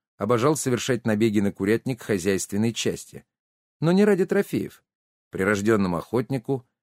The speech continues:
кажется, доставляло огромное удовольствие подкрадываться к ничего не подозревающим цыпочкам, а затем гонять по двору кудахтающих несушек. Чтобы тыловики не подстрелили всеобщего любимца, нефёдовцам приходилось выплачивать им дань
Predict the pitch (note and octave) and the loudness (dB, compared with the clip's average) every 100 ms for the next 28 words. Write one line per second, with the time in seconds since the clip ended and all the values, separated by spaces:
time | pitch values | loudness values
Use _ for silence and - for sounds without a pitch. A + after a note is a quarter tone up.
0 | _ - C#3 C3 - C3+ B2 - A#2 B2 | _ 0 0 0 -2 0 0 0 2 4
1 | A#2+ A2 G2+ B2+ A#2+ G#2+ G2 G2 B2+ - | 4 2 2 2 2 2 2 2 0 0
2 | A#2+ - G#2 - G#2+ A#2+ B2 - A#2 - | -2 -2 -4 -4 -2 0 -2 -4 -6 -4
3 | A2 - A2 G2+ F2 F2+ F2 F#2 F#2+ E2+ | -4 -2 -2 -2 -2 -4 -2 0 2 2
4 | D#2+ - D#2+ D#2+ - G#2 C#3+ - D#3 D3+ | 0 -6 -10 -8 -8 -6 -6 -6 -8 -8
5 | _ _ _ - F#2+ A#2 D#3 A#2 G#2+ A#2 | _ _ _ -4 -2 0 0 0 0 0
6 | C3+ G#2+ _ _ A#2+ A#2+ G#2 A2+ - A2 | 0 -4 _ _ -2 0 0 0 -2 -2
7 | F#2+ F#2 - F2+ E2 - E2 G2 E2+ - | 0 -2 -2 -8 -8 -8 -8 -8 -8 -10
8 | - - - _ _ _ _ _ _ _ | -12 -18 -20 _ _ _ _ _ _ _
9 | _ - - B2+ B2+ A#2+ A#2+ B2 A#2+ B2 | _ -16 -4 0 2 2 0 0 -2 -2
10 | G2+ G2+ - F#2+ G#2+ G2+ F2+ - F#2 - | -2 -2 -6 -4 -2 0 -2 -4 -6 -6
11 | F2+ F#2 G2 C#3 C#3+ D3+ C#3+ - A2 A2+ | -6 -4 -2 -2 -2 -4 -6 -2 -2 0
12 | D3 D3 C#3 D3 C3 B2+ A#2+ G#2+ B2+ B2 | 0 0 -2 -4 -4 -2 -2 0 0 0
13 | - - G#2 G#2 A2+ G#2+ G#2 F2 F#2 E2+ | -4 -6 -6 0 0 0 -4 -4 -4 0
14 | G#2+ A#2+ | 0 0